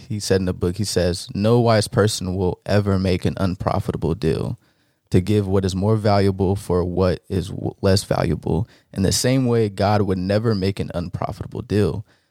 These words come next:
The price God paid for you was the life of his only begotten son, which means he values you as much as he values Jesus. It also means that he values those around you as much as he values Jesus." It also brings up this verse in John seventeen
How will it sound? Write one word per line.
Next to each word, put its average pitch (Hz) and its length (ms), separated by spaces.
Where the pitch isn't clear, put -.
The - 100
price 104 300
God 95 280
paid 123 220
for 98 100
you 95 160
was 98 200
the 82 120
life 87 320
of 95 120
his 90 140
only 90 280
begotten 90 460
son, 104 500
which - 200
means 95 220
he 92 120
values 101 640
you 98 140
as 90 240
much 90 260
as 73 80
he 87 100
values - 440
Jesus. 127 500
It 110 80
also 113 240
means 202 180
that 98 160
he 101 140
values 107 800
those 101 340
around 95 460
you 98 100
as 90 140
much 90 180
as 85 140
he 92 80
values - 360
Jesus." - 460
It - 40
also 107 220
brings 107 220
up 98 80
this 95 140
verse 104 260
in 98 80
John 95 240
seventeen 92 500